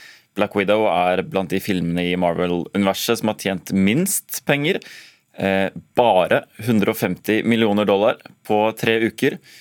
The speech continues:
Eh, Disney svarer at de ikke har brutt noen kontrakter, og at Johansson ignorerer de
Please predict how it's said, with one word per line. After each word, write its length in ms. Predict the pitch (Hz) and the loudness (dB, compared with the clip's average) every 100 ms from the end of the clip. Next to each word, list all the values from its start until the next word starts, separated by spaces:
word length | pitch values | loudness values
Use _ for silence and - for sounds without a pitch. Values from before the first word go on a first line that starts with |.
| - _ _ | -20 _ _
Eh, 160 | 87 87 | -4 -2
Disney 400 | 107 104 135 175 | -2 0 0 0
svarer 400 | - 127 110 139 | 2 2 4 2
at 140 | 120 - | 0 -2
de 260 | 107 110 107 | 0 0 -2
ikke 200 | - 92 | -2 -2
har 140 | 92 | -2
brutt 260 | 90 95 - | -2 -6 -4
noen 400 | 107 95 87 87 | -2 0 0 0
kontrakter, 720 | - 101 - - - - 165 175 | -2 -2 -2 -4 -6 -2 0 0
og 180 | 110 110 | 0 -2
at 180 | 107 135 | -2 -2
Johansson 480 | 113 101 110 110 104 | -2 -2 -4 -2 -2
ignorerer 600 | 101 117 107 90 87 92 | 0 2 2 2 0 0
de 180 | 110 | 0